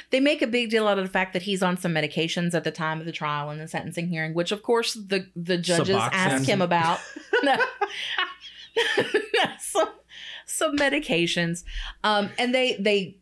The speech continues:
Speaker 1: go through the regular colloquy. "Do you feel like, are you under d-, a doctor's care? Are you on any medications?" He says, "Yes, I am." "What medications are you on?" He tells them.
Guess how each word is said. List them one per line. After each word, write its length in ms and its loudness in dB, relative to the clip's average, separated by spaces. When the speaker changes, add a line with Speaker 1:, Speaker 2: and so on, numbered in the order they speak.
Speaker 1:
go 200 2
through 260 -2
the 80 4
regular 400 2
colloquy. 500 0
"Do 140 -8
you 160 -4
feel 200 0
like, 340 2
are 120 4
you 160 4
under 320 2
d-, 280 -2
a 100 2
doctor's 420 0
care? 260 0
Are 80 0
you 140 0
on 80 -2
any 100 -2
medications?" 560 -2
He 100 -8
says, 220 -4
"Yes, 220 -2
I 100 0
am." 300 -4
"What 160 2
medications 640 0
are 80 0
you 200 0
on?" 220 -2
He 80 -4
tells 340 -2
them. 220 -4